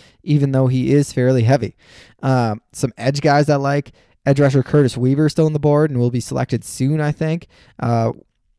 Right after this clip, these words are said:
I think the third highest, uh, edge rusher according to Pro Football Focus, uh, overall, and he's still on the board in the fourth round. So, and a small school prospect, Derek, Derek Tuxka, is out at N D S U,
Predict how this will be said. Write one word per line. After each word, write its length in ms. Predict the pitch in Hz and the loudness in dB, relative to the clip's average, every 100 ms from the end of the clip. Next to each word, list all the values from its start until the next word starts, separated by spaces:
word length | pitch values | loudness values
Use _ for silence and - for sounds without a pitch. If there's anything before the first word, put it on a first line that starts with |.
| - | -8
I 40 | 131 | -4
think 160 | 123 | -4
the 80 | 120 | -4
third 320 | - 135 135 | 0 2 2
highest, 440 | 131 131 131 - - - _ - | 0 0 -2 -4 -14 -20 _ -10
uh, 240 | - 120 120 139 | -2 0 -2 -2
edge 160 | 139 | 2
rusher 280 | 135 139 151 | 2 2 0
according 280 | - 135 131 | 2 0 0
to 60 | |
Pro 120 | - 127 | -2 -2
Football 280 | 123 120 | -2 -2
Focus, 560 | 113 135 143 139 - - _ - | 0 0 0 -2 -6 -18 _ -6
uh, 220 | 131 113 - - | -2 -2 -4 0
overall, 760 | 147 123 117 117 131 170 208 | 0 2 0 2 2 2 0
and 120 | 147 | -4
he's 100 | 127 | -6
still 180 | - 139 | -2 -2
on 120 | 139 | 0
the 80 | 123 | -2
board 220 | 117 123 | -2 -2
in 60 | 139 | -2
the 60 | 123 | -4
fourth 280 | 131 123 | -4 -2
round. 440 | 127 120 123 151 165 | -4 -4 -4 -4 -4
So, 300 | 135 113 113 _ _ _ | -4 -4 -6 _ _ _
and 120 | - 135 | -6 -4
a 20 | |
small 240 | 151 147 | -2 -2
school 220 | 143 147 | 0 0
prospect, 480 | 131 127 120 127 - | 0 -2 -2 -4 -2
Derek, 240 | 131 127 - - - | 0 0 -2 -14 -2
Derek 240 | 160 135 - | 0 0 -2
Tuxka, 680 | - 143 - - 117 110 - - - | -2 -2 -2 -4 -2 -2 -6 -20 -4
is 120 | 131 | 0
out 160 | 127 123 | 2 2
at 40 | - | 0
N 160 | 139 131 | 0 2
D 120 | 127 | 2
S 160 | 113 123 | 2 2
U, 280 | 131 127 | 4 4